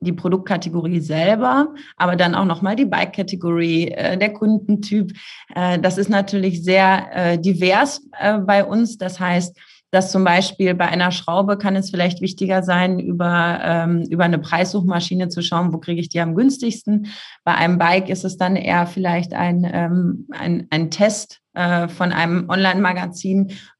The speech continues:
äh, für eine spezifische Bike-Kategorie, die, die verschiedene Bikes testen und dann informiert man sich über das Fahrrad. Das dauert natürlich einige Wochen, äh, bis Monate, bis man, ähm, eine Entscheidung getroffen hat für ein Fahrrad.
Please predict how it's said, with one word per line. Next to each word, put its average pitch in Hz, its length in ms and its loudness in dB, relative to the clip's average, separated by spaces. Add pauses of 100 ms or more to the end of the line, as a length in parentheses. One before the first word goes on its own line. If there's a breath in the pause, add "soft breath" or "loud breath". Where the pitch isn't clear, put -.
äh, 175 360 4
für - 160 0
eine 170 460 0
spezifische 180 600 -4
Bike-Kategorie, 175 840 0
die, 170 340 -2
die 170 140 -4
verschiedene 170 480 -4
Bikes 180 340 0
testen 180 380 -4
und 175 100 -2
dann 165 100 -2
informiert 202 500 -2
man 208 180 2
sich 190 160 -6
über 180 160 -2
das 180 160 0
Fahrrad. 170 400 -2 (240 loud breath)
Das 170 160 -2
dauert 196 260 6
natürlich 180 540 -2
einige 175 320 0
Wochen, 175 420 0
äh, 170 320 -2
bis 175 180 -6
Monate, 175 540 -2 (360 loud breath)
bis - 120 -8
man, 170 460 0
ähm, 156 320 0
eine 156 540 0
Entscheidung 185 600 2
getroffen 185 500 -2
hat 165 140 -2
für - 140 -8
ein 170 160 -2
Fahrrad. 165 420 -4